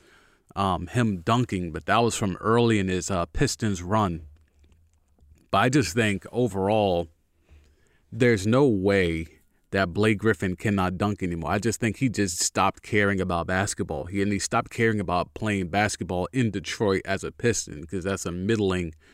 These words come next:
going nowhere fast franchise. So does he bring something to the Nets? He brings the fact that he's the Kia jumper. He brings a reputation. He brings a scoring clout,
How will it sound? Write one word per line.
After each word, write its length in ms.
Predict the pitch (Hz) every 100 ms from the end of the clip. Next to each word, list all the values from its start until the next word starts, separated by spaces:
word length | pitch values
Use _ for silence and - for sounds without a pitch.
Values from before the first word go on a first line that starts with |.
| _ _ -
going 300 | 107 110 101
nowhere 380 | 104 101 95 76
fast 420 | - 107 82 -
franchise. 760 | - 110 104 87 53 50 - - _ _ _ _ _ _
So 220 | - 123
does 300 | 104 117 139
he 120 | - 143
bring 580 | 95 113 123 120 110
something 480 | 101 - 123 104 107
to 100 | -
the 80 | 101
Nets? 300 | 101 101 -
He 120 | - 117
brings 680 | 87 110 147 151 143 123
the 100 | 117
fact 340 | - 131 113 -
that 200 | 104 -
he's 260 | 123 113
the 100 | -
Kia 300 | - 170 190
jumper. 440 | 98 110 98 113 104
He 140 | 104
brings 600 | 87 92 117 123 120 -
a 100 | -
reputation. 680 | 110 104 107 - 107 - 95
He 160 | 90 104
brings 640 | 87 98 113 113 110 101 - - - - -
a 80 |
scoring 640 | 104 - - 123 113 107 98
clout, 500 | - 107 95 95 -